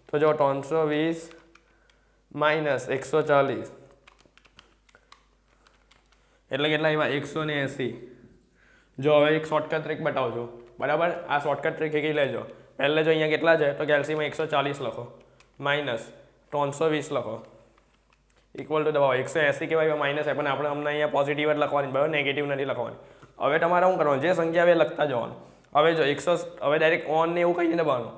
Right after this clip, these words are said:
હવે એના પછી એકસો સાઈઠ છે બાજુમાં, તો એકસો સાઈઠ દબાવો, equal to દબાવી દો, બસ. એકસો એંસી જ જવાબ આવે. હા, એકસો સાઈઠ જવાબ આવે, તો એ લખી દો. જો ચેક કરો ને, ત્રણસો વીસમાંથી એકસો સાઈઠ જાય ને તો આટલા જ રહે. હવે જો એની બાજુમાં એકસો એંસી છે ને, ડાયરેક્ટ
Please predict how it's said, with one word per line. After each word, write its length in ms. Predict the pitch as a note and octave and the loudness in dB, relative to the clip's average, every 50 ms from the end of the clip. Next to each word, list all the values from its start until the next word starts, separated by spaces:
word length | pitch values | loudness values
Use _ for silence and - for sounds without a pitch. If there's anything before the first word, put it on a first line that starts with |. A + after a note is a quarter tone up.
| - - - _ - | -18 -20 -20 _ -8
હવે 320 | - C#3+ D#3 D#3+ D#3 D#3+ D#3+ | -4 -2 0 0 0 2 2
એના 120 | D#3 D#3+ E3 | 0 0 -2
પછી 160 | D#3+ E3 E3 D#3+ | -2 -2 -4 -4
એકસો 140 | - E3+ D#3+ E3 | -4 -4 -4 -2
સાઈઠ 280 | D#3 D3+ D#3+ D#3 D#3 F3+ | 0 -2 -2 -2 -2 -2
છે 60 | F3+ D#3+ | 0 2
બાજુમાં, 320 | D3 C#3+ D3+ D3+ D3 C#3+ - - - - - _ | 2 2 2 0 -4 -4 -8 -12 -20 -20 -16 _
તો 80 | - E3 | -6 -6
એકસો 200 | D#3+ D#3 F3 E3 | -4 -2 -2 -2
સાઈઠ 260 | D#3+ D#3+ D3+ D3+ D3+ D#3 | 0 0 0 0 2 2
દબાવો, 220 | D#3 D#3+ E3 D#3+ E3 - - - - - - D3+ | 4 4 2 2 -2 -8 -14 -18 -12 -10 -8 -6
equal 200 | - E3 D#3 D#3 | -2 -2 -2 0
to 60 | D#3 D3+ | 0 0
દબાવી 180 | C#3 C#3 B2 A2+ A2+ | 0 0 -2 -2 -4
દો, 60 | A2+ B2 C#3 | -4 -2 -2
બસ. 200 | B2+ - - - G2+ | -2 -2 -4 -8 -8
એકસો 240 | C3+ C#3 - E3+ E3 | -8 -6 -4 -4 -6
એંસી 200 | C#3 C3 D#3 D#3 | -4 -4 -6 -6
જ 80 | D3 C3+ | -4 -2
જવાબ 140 | C3 C3 B2+ A#2+ | -2 -2 -2 -4
આવે. 120 | A#2 A#2 A#2+ - - - - - | -6 -8 -12 -14 -18 -18 -12 -6
હા, 140 | C#3 C#3 C3+ C3 | -2 -2 -2 -2
એકસો 160 | B2+ - D#3+ | -2 -2 -4
સાઈઠ 280 | D#3 D#3+ D#3 D#3 D#3 D3+ | -4 -2 -2 -2 -2 -2
જવાબ 140 | D3 C#3+ C3 | -2 0 -2
આવે, 100 | A#2 A2 G#2 | -2 -2 -4
તો 40 | C3 | -4
એ 60 | C#3+ | -4
લખી 280 | C#3 C3 A#2+ B2+ A#2 A2+ | -4 -4 -4 -6 -8 -10
દો. 40 | A#2 - - - - - _ _ _ _ - | -10 -12 -16 -20 -20 -20 _ _ _ _ 0
જો 120 | D#3+ D#3+ | 0 0
ચેક 280 | D#3 - D3+ D#3 D3+ - | 2 0 -2 -2 -2 -2
કરો 140 | E3 E3+ F3 | -2 -2 0
ને, 60 | D#3+ D3+ C#3+ | 0 0 0
ત્રણસો 300 | C#3 C3+ C3+ - D#3 D3 D3 | -2 -2 0 -2 -2 -2 -2
વીસમાંથી 340 | C#3+ D3+ D#3 C#3+ D3 D3 C#3+ | -2 -4 -4 -2 -2 -2 -2
એકસો 140 | - D#3 | -4 -4
સાઈઠ 260 | D3+ D3+ C#3+ C#3+ C#3+ D3 | -4 -2 -2 -2 -2 -2
જાય 120 | D#3 D#3+ | -2 -2
ને 60 | D#3 | 0
તો 60 | C#3+ | -2
આટલા 220 | C#3 C3+ C#3 C3+ C3+ | -2 -2 -2 -2 -4
જ 100 | C3 A2+ A2+ | -4 -4 -8
રહે. 100 | A#2 - - - - - - - - - | -10 -12 -14 -18 -20 -20 -20 -8 -2 0
હવે 160 | D3+ D#3+ F3 | 2 4 4
જો 60 | F3 E3+ | 4 2
એની 140 | E3 E3+ D#3+ | 2 2 2
બાજુમાં 240 | D3+ D3+ E3 E3 D#3+ | 0 0 0 -4 -4
એકસો 180 | D3+ - - E3+ | -6 -6 -6 -4
એંસી 240 | D#3 D3 D#3 E3 D#3+ | -4 -4 -4 -4 -4
છે 80 | E3 C#3+ | -4 -2
ને, 60 | C#3+ | 0
ડાયરેક્ટ 300 | D#3 C#3+ D3 E3 E3 | 2 2 4 4 2